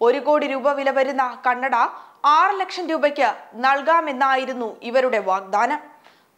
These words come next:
താല്പര്യമുള്ളവരെ തങ്ങൾ താമസിക്കുന്ന ലോഡ്ജിലേക്ക് ഇവർ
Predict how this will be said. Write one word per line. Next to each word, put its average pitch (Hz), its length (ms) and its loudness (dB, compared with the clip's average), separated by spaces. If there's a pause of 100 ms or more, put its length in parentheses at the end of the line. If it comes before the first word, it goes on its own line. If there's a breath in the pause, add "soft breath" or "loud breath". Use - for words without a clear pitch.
താല്പര്യമുള്ളവരെ 277 1120 2
തങ്ങൾ 311 280 2 (180)
താമസിക്കുന്ന 311 600 -2 (260)
ലോഡ്ജിലേക്ക് 269 580 -2
ഇവർ 240 120 2